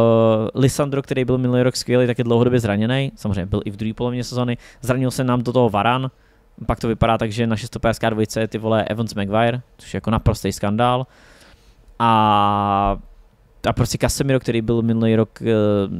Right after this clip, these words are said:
náš, jestli ne nejlepší hráč, tak druhý nejlepší hráč, tak je letos absol-, absolutně příšerný. A nefunguje jako prakticky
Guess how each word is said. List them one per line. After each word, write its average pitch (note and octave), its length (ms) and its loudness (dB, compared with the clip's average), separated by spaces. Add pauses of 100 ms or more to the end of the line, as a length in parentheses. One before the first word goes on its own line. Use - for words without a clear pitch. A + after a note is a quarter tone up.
(140)
náš, G#2+ 420 -4 (240)
jestli G#2 280 -2
ne A#2+ 140 4
nejlepší A2 420 2
hráč, A#2 280 0
tak G2+ 120 -4
druhý G#2 340 0
nejlepší C#3+ 380 -2
hráč, C3+ 380 -2 (460)
tak A#2+ 240 0
je A#2+ 60 2
letos A2+ 280 0
absol-, - 400 -4
absolutně G#2+ 340 -6
příšerný. A#2+ 640 -6 (1120)
A A#2 60 -2
nefunguje A#2 380 -2
jako G#2 140 -4
prakticky G#2+ 400 -6